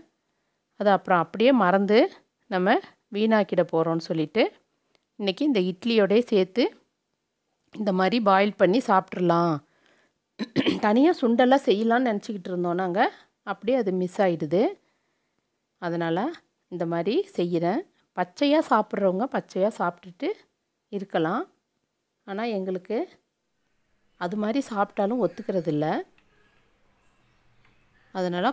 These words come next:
கொஞ்சம் தனியா இந்த மாதிரி steam பண்ணி எடுத்து தான் சாப்பிட முடியுது. இது ஒரு வேலை ஈஸியாகவும் இருக்குது. கொத்தமல்லி சட்னியோட, தேங்காய் சட்னியோட இன்னைக்கு இந்த மாதிரி ஒரு பயிறு போட்ட இட்லியோட டிஃபனை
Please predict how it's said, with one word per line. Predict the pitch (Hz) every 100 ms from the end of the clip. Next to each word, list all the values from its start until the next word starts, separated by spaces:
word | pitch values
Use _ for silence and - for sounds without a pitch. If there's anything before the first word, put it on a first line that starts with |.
| -
கொஞ்சம் | 190 190 214 311 - _ _ _ _
தனியா | 185 180 190 240 214
இந்த | 180 170
மாதிரி | 165 240 370 - _ -
steam | - 233 220
பண்ணி | 202 196 208
எடுத்து | 175 - 165
தான் | 175 262 -
சாப்பிட | 185 - 180 170
முடியுது. | 156 147 156 247 - - - _ _ - _ _ - -
இது | 226 233
ஒரு | 214 247 220
வேலை | 202 220 196
ஈஸியாகவும் | 202 - 196 180 196
இருக்குது. | 175 - 160 311 - - - - - - - - _ _ _
கொத்தமல்லி | 202 - 220 208 190
சட்னியோட, | 185 - 180 240 262
தேங்காய் | 214 208 196
சட்னியோட | 180 175 165 170 208
இன்னைக்கு | 170 - 277 - _ _ _ _
இந்த | 220 202
மாதிரி | 190 233 233
ஒரு | 175 180
பயிறு | 170 196 208
போட்ட | 185 180 196
இட்லியோட | 180 - 185 226 180 262 359
டிஃபனை | 190 175 190